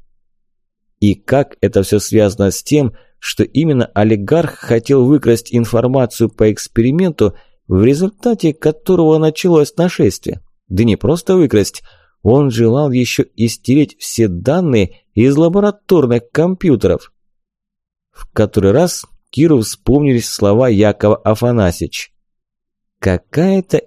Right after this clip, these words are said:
игра там велась. Большая игра. Он потер виски. «Слишком мало данных. Трудно систему из всего этого выстроить.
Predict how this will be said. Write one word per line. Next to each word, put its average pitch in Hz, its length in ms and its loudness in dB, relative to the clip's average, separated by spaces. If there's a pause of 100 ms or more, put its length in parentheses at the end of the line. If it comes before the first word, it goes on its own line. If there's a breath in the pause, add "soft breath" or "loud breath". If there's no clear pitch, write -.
игра 113 540 0
там 185 280 -2
велась. 131 760 -2 (280)
Большая 123 1160 -2
игра. 160 600 -4 (1800)
Он 175 200 2
потер 104 360 2
виски. 107 420 0 (920)
«Слишком 170 640 -4
мало 139 360 0
данных. 113 800 -2 (260)
Трудно 107 520 0
систему 117 580 -2
из - 300 -6
всего 123 400 0
этого 113 300 2
выстроить. 107 640 0